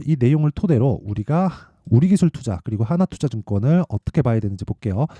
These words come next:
자, 주식시장은 미래가치를 반영합니다. 미래가치를 반영하는 과정에서 우리가 봐야 되는 건 가격이에요. 근데 왜 미래가치를 반영할까요? 이거 한번 볼게요. 우리기술투자가 올라가면, 하나투자증권이 올라가면 앞으로 실적이 좋아진다는 거겠죠. 근데 그게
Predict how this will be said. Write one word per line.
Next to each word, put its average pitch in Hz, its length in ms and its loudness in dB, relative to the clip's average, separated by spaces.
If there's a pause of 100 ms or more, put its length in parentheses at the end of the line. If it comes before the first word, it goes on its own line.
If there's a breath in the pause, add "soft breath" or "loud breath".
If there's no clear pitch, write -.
자, 135 120 2
주식시장은 190 600 -4
미래가치를 156 520 -2
반영합니다. 110 720 0
미래가치를 170 520 2
반영하는 131 400 0
과정에서 117 440 0
우리가 123 280 0
봐야 113 240 -2
되는 110 240 -2
건 180 220 0
가격이에요. 101 640 -4 (180 soft breath)
근데 180 200 0
왜 196 160 2
미래가치를 156 480 -4
반영할까요? 110 640 0 (360 loud breath)
이거 170 140 4
한번 220 160 0
볼게요. 113 420 -8 (340 soft breath)
우리기술투자가 220 800 2
올라가면, 123 800 0 (120)
하나투자증권이 196 880 -2
올라가면 127 640 0
앞으로 - 340 -2
실적이 185 320 0
좋아진다는 120 500 0
거겠죠. 92 320 -6
근데 113 240 -2
그게 151 380 0